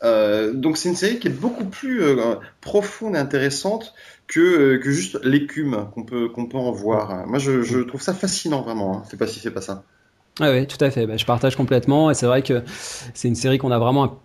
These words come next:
Speaker 2: plaisir, euh, à retrouver chaque saison. Et ce sera intéressant d'analyser, euh, justement quand elle sera terminée. Parce que vraiment, je pense que là, on a, on a quelque chose de très particulier dans le paysage audiovisuel français.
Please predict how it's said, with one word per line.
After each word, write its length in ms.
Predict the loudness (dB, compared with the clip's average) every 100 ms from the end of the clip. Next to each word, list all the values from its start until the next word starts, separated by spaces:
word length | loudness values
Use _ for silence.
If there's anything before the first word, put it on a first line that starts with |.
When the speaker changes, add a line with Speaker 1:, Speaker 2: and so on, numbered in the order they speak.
| 2
Speaker 2:
plaisir, 400 | 4 4 4 4
euh, 480 | 4 2 2 0 -2
à 140 | -4
retrouver 340 | -6 -6 -4
chaque 160 | -2 -2
saison. 460 | 0 2 4 6 6
Et 340 | 6 4 0
ce 60 | -2
sera 100 | -2
intéressant 380 | 2 0 2 2
d'analyser, 600 | 2 2 0 0 2 2
euh, 40 |
justement 300 | 0 -2 -2
quand 160 | -2 -4
elle 80 |
sera 240 | -2 0 2
terminée. 480 | 2 2 2 0 -4
Parce 120 | -8
que 100 | -4
vraiment, 280 | -2 -2 -2
je 80 |
pense 140 | -6 -2
que 100 | 0
là, 80 | 2
on 140 | 2
a, 240 | 0 -2 -8 -14 -14 -14 -12 -2
on 80 | 0
a 80 | 2
quelque 200 | 2 2
chose 180 | 2
de 60 | 2
très 200 | 2 2
particulier 580 | 2 0 -2 0 2 2
dans 140 | 2
le 180 | 0 0
paysage 520 | 0 0 2 0 0
audiovisuel 540 | -2 -2 -2 -2 -2 -2
français. 420 | -4 -4 -6